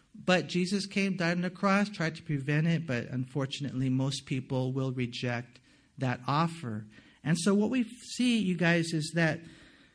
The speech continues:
you know, the Lord is, is, is gonna come and, and the world will be judged. Now, in looking at this, we're gonna see that elements of the wrath are gonna be seen in the tribulation period. Remember that? Revelation chapter six through twenty.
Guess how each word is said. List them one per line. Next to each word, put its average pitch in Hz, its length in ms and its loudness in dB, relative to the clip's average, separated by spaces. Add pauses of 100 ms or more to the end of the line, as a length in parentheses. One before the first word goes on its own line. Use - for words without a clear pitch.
you 190 120 4
know, 185 180 8
the 170 240 2
Lord 185 400 8
is, 185 320 2
is, 147 260 -2
is 147 180 0
gonna 165 280 6
come 139 420 0
and, 127 280 4
and 131 200 2
the 135 60 2
world 143 340 0
will 131 160 -2
be 123 160 -4
judged. 117 680 -8
Now, 165 320 4 (100)
in 170 260 4
looking 254 360 4
at 214 160 4
this, 202 200 4 (120)
we're 185 100 2
gonna 190 180 6
see 196 160 2
that 180 220 2
elements 214 600 6
of 165 200 0
the 151 120 2
wrath 143 600 0
are 139 140 -2
gonna 156 180 0
be 156 140 0
seen 151 340 0
in 151 120 4
the 139 60 0
tribulation 139 720 -2
period. 175 680 -2 (500)
Remember 165 300 4
that? 190 240 6
Revelation 151 760 -2
chapter 151 380 -2
six 151 420 -6
through 143 160 -6
twenty. 202 580 4